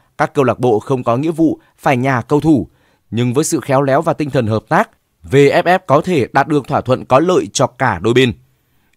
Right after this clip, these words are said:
Dưới sự dẫn dắt của huấn luyện viên Kim Sang-sik, đội tuyển Việt Nam đã cho thấy nhiều dấu hiệu tích cực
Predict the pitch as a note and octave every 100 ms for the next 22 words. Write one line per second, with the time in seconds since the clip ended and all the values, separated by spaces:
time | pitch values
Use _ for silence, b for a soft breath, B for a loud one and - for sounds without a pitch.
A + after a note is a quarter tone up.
0 | _ F2 D3 E3+ C#3 B2+ D3 G#3+ - D#3
1 | B2 G#2 D#3+ C#3 G#2+ A#2+ G#2+ B2 G#2+ -
2 | A#2 G#2 G3+ b b b - D3 - D#3
3 | G2+ A#2+ A#2 B2+ A#2 C3 C#3+ C#3 A#2+ C#3
4 | D3 A2+ A2+ C3 C#3 - G#3+ D3+